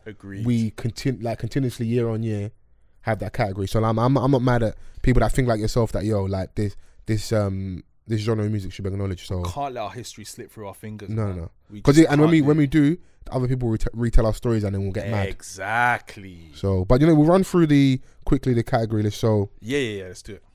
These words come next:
Speaker 2: twenty twenty-one Mobo nominations in full: Best Male Act, A J Tracey, Central C, Dave Gets Heady One,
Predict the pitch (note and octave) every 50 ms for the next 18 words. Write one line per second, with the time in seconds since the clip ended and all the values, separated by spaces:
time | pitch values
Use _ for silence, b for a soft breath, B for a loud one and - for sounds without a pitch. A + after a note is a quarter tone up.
0 | - - - F3 F3+ F3+ E3+ - E3+ D#3 D3+ C#3+ C#3 C3+ C3+ C3+ C3 - B2+ C3+
1 | C#3+ C#3+ C#3+ C3+ C#3 C3+ B2+ B2+ A#2+ B2 B2 A#2+ A#2 A#2 A#2 A2+ - B2 A#2 G#2
2 | - - C3+ B2+ B2 - - B2 A#2 A2+ A2 G#2+ - - - - - - - -
3 | - C#3+ C#3+ C#3+ - - B2 A#2+ B2+ B2 A#2 - G2 A2 G#2+ - - - - -
4 | C3 C#3 C3 C3+ B2+ A#2+ - - B2 A2+ A2 G#2+ - - A2+ G#2 G2+ G2+ - -
5 | _ _ _ _ _ _ - - - C#3+ C3+ B2+ - - A#2 G#2+ - - A#2 A2
6 | G#2+ G#2 G2+ G2+ A2 - _ _ _ _ _ _ _ _ _ _ - - G2+ G2
7 | B2+ B2 A#2+ A#2+ A#2 A2+ A2+ G#2 - - - _ _ _ - A#2 A2 G#2+ - -
8 | - - - - - B2 A#2 A2+ G#2+ G#2 G2+ G2+ G2 F#2+ G2